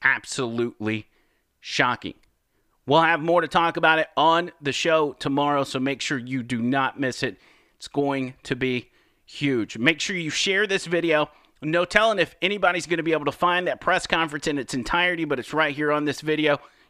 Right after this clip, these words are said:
YouTube dot com slash over the line. Make sure you subscribe, hit the notification bell. You can also hear us on Apple Podcasts,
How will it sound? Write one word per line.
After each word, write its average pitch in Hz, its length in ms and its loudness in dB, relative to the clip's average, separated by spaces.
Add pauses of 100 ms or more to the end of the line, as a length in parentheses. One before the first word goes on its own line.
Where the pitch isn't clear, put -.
(120)
YouTube 180 400 -4
dot 156 220 0
com 156 420 0
slash 170 540 0 (120)
over 175 220 2
the 165 120 0
line. 160 280 2
Make 151 140 -4
sure 170 120 -6
you 139 120 -2
subscribe, 170 540 0
hit 143 120 -6
the 139 80 -8
notification 143 680 -2
bell. 156 220 0 (220)
You 139 100 -8
can - 140 -6
also 185 360 0
hear 170 220 -2
us 160 160 -4 (320)
on 139 100 -2
Apple 156 260 0
Podcasts, 147 640 0